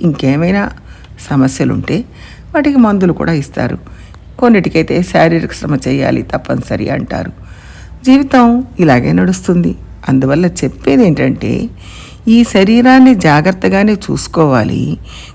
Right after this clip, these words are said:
కానీ కేవలం దాన్ని మాత్రమే చూస్తూ ఉండకూడదు. అది దాన్ని చూసుకుంటుంది, కొంత శరీరం సరి చేసుకునే శక్తి కలిగిందే. అప్పుడప్పుడు కొంచెం మొండికెత్తుతుంది, అలాంటప్పుడు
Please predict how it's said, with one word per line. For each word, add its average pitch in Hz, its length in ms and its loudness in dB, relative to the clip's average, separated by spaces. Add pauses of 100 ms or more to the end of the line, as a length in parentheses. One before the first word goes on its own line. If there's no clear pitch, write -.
(120)
కానీ 180 320 2 (160)
కేవలం 185 520 4
దాన్ని 156 280 4
మాత్రమే 156 600 2
చూస్తూ 175 380 -2
ఉండకూడదు. - 540 -4 (1040)
అది 160 500 4 (560)
దాన్ని 214 280 6
చూసుకుంటుంది, - 800 -2 (380)
కొంత 202 240 0
శరీరం 190 500 4
సరి 180 360 0
చేసుకునే 185 380 -2
శక్తి - 340 -6
కలిగిందే. 135 600 -4 (580)
అప్పుడప్పుడు 285 640 0
కొంచెం 240 360 2
మొండికెత్తుతుంది, - 720 -4 (160)
అలాంటప్పుడు 131 640 -2